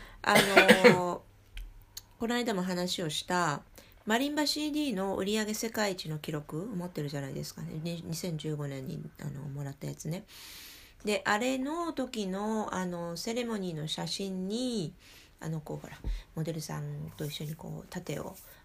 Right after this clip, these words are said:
持って写真撮ってるやつがあるんですけど、えっと、その写真の下にキャプション入れてね、えっと、「二千十五年に、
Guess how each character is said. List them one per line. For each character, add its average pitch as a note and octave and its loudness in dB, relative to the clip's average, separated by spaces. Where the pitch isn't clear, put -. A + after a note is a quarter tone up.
持 D#3 -2
っ - -2
て D3+ -4
写 - -6
真 D#3 -6
撮 D#3+ -4
っ - -4
て G#3 -8
る - -8
や D#3+ -6
つ - -12
が D3+ -4
あ D3 -2
る D3 -4
ん D3+ -4
で D#3 -8
す - -10
け E3 -8
ど、 F3 0
え G#3 2
っ F#3+ 0
と、 F3+ 4
そ A#3+ -2
の B3+ 2
写 G#3 0
真 A#3 0
の A#3+ 0
下 A#3+ 0
に G#3+ 0
キ G#3+ -6
ャ G3+ -2
プ - -8
シ - 2
ョ F4 2
ン F4 0
入 - 0
れ D#4+ 0
て D#4 0
ね、 D#4+ -2
え F#3+ 0
っ F#3 -4
と、 F3+ -2
「二 F#3 -2
千 G3 -2
十 F3+ -2
五 E3+ -4
年 E3 -4
に、 G3 -2